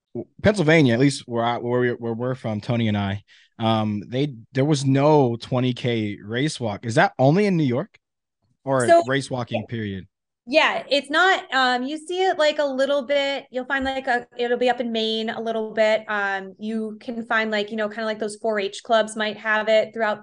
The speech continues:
Speaker 2: like, the country. South Texas used to have a big thing for it. Um, but yeah, New York State's, like, the only state that it's in regular track and high, track and field high school sports. And it's only a fifteen hundred meter, right? It's just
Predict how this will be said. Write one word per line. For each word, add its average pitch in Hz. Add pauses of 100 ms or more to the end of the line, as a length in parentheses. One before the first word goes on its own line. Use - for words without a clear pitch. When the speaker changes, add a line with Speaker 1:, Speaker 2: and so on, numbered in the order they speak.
(160)
Speaker 2:
like, 208
the 220
country. 214 (300)
South -
Texas 202
used 208
to 214
have 214
a 214
big 208
thing 208
for 214
it. 208 (480)
Um, 202 (460)
but 247
yeah, 214
New 208
York 254
State's, 247
like, 214
the 214
only 226
state 220
that 208
it's 202
in 214
regular 202
track 190
and 185
high, 185 (380)
track 202
and 190
field 185
high 180
school 180
sports. 185
And 240
it's 247
only 311
a 285
fifteen 262
hundred 208
meter, 190
right? 202
It's -
just 208